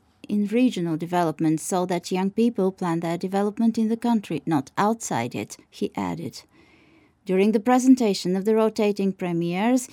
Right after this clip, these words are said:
he pointed out that academician Denkov was placed in the top one percent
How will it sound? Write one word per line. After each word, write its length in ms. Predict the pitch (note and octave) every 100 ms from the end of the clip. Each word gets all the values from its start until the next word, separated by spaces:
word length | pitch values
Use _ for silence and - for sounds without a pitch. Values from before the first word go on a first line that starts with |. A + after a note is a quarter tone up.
| - _
he 160 | -
pointed 460 | B3 B3+ C4+ C#4 B3
out 260 | A3 G#3 F3+
that 240 | F3+ F3 -
academician 920 | G#3+ G#3+ A#3 A3+ A3+ A#3 - F3+ F3+
Denkov 540 | F3+ G#3+ G#3+ F3+ A3+ - _ _ -
was 220 | F#3+ G3
placed 560 | - G#3+ G3 G#3+ - -
in 160 | A3+ A3
the 100 | A#3
top 300 | - B3+ A#3 -
one 320 | G#3 A3 G3+
percent 560 | G3+ G3 G3 G#3 F3